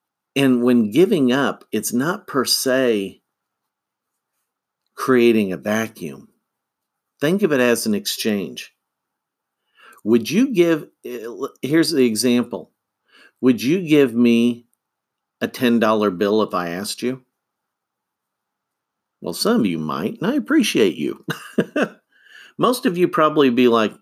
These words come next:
"No." Well, what if I gave you a twenty dollar bill in exchange for the ten? And yes, it's a real twenty dollar bill. Would you do that?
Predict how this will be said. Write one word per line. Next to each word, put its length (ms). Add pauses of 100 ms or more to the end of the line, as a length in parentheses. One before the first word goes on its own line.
(120)
"No." 840 (1500)
Well, 180
what 240
if 260
I 560
gave 400
you 540 (360)
a 100
twenty 500
dollar 380
bill 560
in 120
exchange 800
for 200
the 140
ten? 460 (440)
And 140
yes, 260
it's 160
a 80
real 600 (120)
twenty 320
dollar 280
bill. 360 (560)
Would 240
you 140
do 220
that? 380